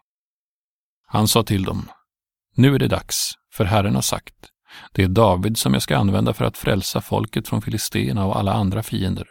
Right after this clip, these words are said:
Abner talade också med ledarna för Benjamins stam. Sedan gick han till Hebron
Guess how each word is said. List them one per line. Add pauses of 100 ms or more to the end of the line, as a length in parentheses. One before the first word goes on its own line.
(480)
Abner
talade
också
med
ledarna
för
Benjamins
stam. (440)
Sedan
gick
han
till
Hebron